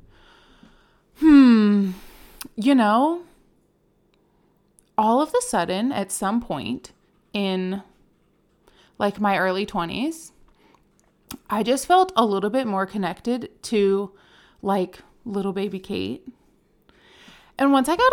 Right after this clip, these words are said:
a little bit more connected to little baby Kate in a very, like, empowering way, I feel like, I was like, "Wow, it has to be different for little baby Kate."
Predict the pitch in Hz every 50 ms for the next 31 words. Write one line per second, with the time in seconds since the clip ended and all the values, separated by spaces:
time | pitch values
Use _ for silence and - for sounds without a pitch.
0 | 539 415 277 220 202 214 226 240 226 208 196 196 - 233 214 190 202 214 - 208
1 | 214 226 220 208 202 190 190 196 190 185 190 185 185 185 190 170 170 202 269 -
2 | - 233 - - - - - _ - 233 240 247 254 247 208 208 214 202 214 247
3 | 277 311 320 330 330 - - - - - 208 208 208 202 202 202 196 196 - -
4 | - - _ _ _ _ _ _ _ _ - 214 208 208 202 - - 190 170 175
5 | 185 180 185 190 196 202 202 196 190 185 175 170 170 175 208 254 - - 262 262
6 | 254 - 285 285 285 294 294 294 302 311 - - - _ _ _ _ _ _ _
7 | _ _ _ _ _ _ _ _ _ _ _ _ _ _ _ _ _ _ _ _
8 | _ _ _ - - - - - _ - - 285 302 302 302 294 240 277 277 269
9 | 262 254 254 233 233 214 202 190 190 190 190 - - - - 247 220 226 240 233
10 | 233 - 254 233 247 226 226 202 - - - - 185 - - 233 - _ _ _
11 | _ _ _ _ _ _ _ _ _ _ _ _ _ _ _ _ _ _ _ _
12 | _ _ _ _ _ _ _ - - 285 277 294 302 311 294 320 311 311 320 320
13 | 339 403 370 - - - - -